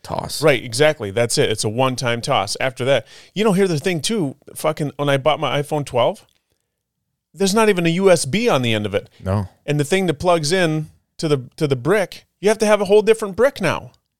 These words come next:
Speaker 1: Oh, that's, so that's a U S B, but it's a U S B C.
Speaker 2: No, the other end.
Speaker 1: Yeah. I know what you're talking about.
Speaker 2: Yeah, so it's
Speaker 1: 'Cause
Speaker 2: a
Speaker 1: it's,
Speaker 2: w-
Speaker 1: 'cause it's supposed to be fast charge enabled,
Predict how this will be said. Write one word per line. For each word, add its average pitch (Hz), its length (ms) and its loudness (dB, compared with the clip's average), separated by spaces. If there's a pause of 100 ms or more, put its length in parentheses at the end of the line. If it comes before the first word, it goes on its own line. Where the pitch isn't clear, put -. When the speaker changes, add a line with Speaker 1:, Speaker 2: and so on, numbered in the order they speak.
(540)
Speaker 1:
Oh, 123 80 4
that's, 117 280 2
so 113 80 -2
that's 107 200 2
a - 20 -4
U 113 220 2
S 98 120 0
B, 90 540 -2 (100)
but 92 120 -6
it's 85 120 -4
a 95 40 -2
U 95 100 2
S 90 80 0
B 90 120 -4
C. - 360 -6 (1160)
Speaker 2:
No, 151 160 2
the - 120 2
other 143 280 2
end. 104 340 -2 (140)
Speaker 1:
Yeah. 98 300 -2 (2250)
I 104 60 0
know 143 80 2
what 147 60 0
you're 120 200 -2
talking 101 180 -4
about. 76 240 -6 (140)
Speaker 2:
Yeah, 143 240 2
so 147 220 0
it's 139 140 0
Speaker 1:
'Cause 160 100 4
Speaker 2:
a 147 40 4
Speaker 1:
it's, 127 80 0
Speaker 2:
w- - 100 -4
Speaker 1:
'cause 139 200 4
it's 110 100 0
supposed - 240 0
to 120 60 -6
be 110 160 2
fast 101 400 0
charge 95 260 0
enabled, 80 420 -2